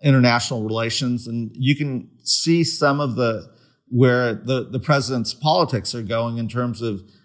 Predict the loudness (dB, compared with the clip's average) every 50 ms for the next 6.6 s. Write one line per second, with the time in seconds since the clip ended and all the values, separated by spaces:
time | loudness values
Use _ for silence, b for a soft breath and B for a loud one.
0 | b _ -2 0 0 2 4 2 2 2 2 0 -2 -2 -2 -2 -2 -2 -4 -4
1 | -6 -6 -6 -6 -4 -2 -2 -2 -2 -2 -4 -6 -6 -6 -2 2 2 4 4 2
2 | 0 0 -4 -6 -4 -2 -2 -2 -2 -4 -6 -6 -4 -4 -4 -2 -2 -2 -2 -2
3 | -2 -4 -4 -4 -6 -6 -6 -8 -8 -8 -10 -10 -6 -4 -4 -4 -2 -4 -4 -6
4 | -6 -8 -10 -14 b b b b -2 2 4 6 6 4 4 2 2 2 2 2
5 | 2 0 0 -2 -2 -4 -4 -2 0 0 0 -2 -4 -4 -4 -2 -2 -4 -4 -6
6 | -6 -6 -6 -6 -6 -6 -6 -6 -6 -4 -6 -6